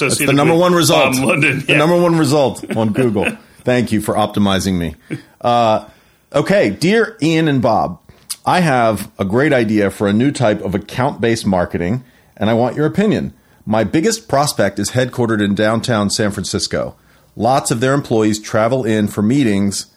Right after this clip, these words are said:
Speaker 2: but reasonably priced hotel space is almost impossible to find. My idea is to rent a nearby apartment, turn it into an Airbnb, and then when I'm, when my prospect's employees come to stay, I'll just casually strike up a conversation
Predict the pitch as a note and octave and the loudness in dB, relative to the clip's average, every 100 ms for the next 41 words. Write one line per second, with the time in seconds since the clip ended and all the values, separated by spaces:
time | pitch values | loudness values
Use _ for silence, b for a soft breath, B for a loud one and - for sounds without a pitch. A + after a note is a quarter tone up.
0 | b b b _ B2 A2 G2+ - G#2 A#2 | b b b _ 0 2 0 -6 -4 0
1 | D#3 F3 D3 C3 A#2 C3 A#2 - B2+ G#2+ | 0 2 2 0 0 0 0 -2 -4 0
2 | C3 C3 - G#2 G2 G#2 - D3+ D3+ D3 | 0 0 0 -2 -2 -4 -2 -2 -2 -4
3 | B2+ A#2+ B2+ C#3+ - G3 F3+ D2+ - B | -2 -4 -2 -4 -2 -2 0 -4 -8 B
4 | B B B A2+ E3 D4 C4 C3 G2 E2 | B B B 0 2 2 2 2 0 -2
5 | C2 G#2+ - _ _ _ _ b - A2+ | -2 -6 -8 _ _ _ _ b -4 -2
6 | - A#2 A#2 C#3 - A2+ A#2 C3+ C3+ C#3+ | -2 -2 0 0 0 0 2 2 2 0
7 | A#2 G#2 G2+ G#2 - - C#3+ D#3 C3+ B2 | 0 0 0 -2 -4 -2 0 2 2 2
8 | A2+ G#2+ G2+ A2+ A2 A2 G#2+ G2+ G2 F#2+ | 2 0 0 0 0 0 0 2 2 0
9 | F#2+ G#2+ A2+ C#3 A#2+ A2 A2 G#2+ G#2+ G#2+ | 0 0 0 0 0 0 0 0 -2 0
10 | A2 A2 G#2+ G#2 B2 B2 - B2 G#2+ B2 | 0 2 0 0 0 0 0 -2 0 -2
11 | G#2 C3+ C3 B2 - B2 A#2 A2 - D#3+ | -2 0 0 0 -2 -2 0 -2 0 2
12 | D#3+ B2 D3 B B - B3+ B3 A3 - | 2 2 -2 B B -2 0 2 -2 0
13 | F#3 F3+ F3 D#3+ F3 D#3+ D#3 D#3+ D#3+ D3+ | 0 2 0 0 0 0 -2 -2 -2 -2
14 | C#3+ D#3+ E3+ - A2+ C3 | 0 0 0 0 -2 -2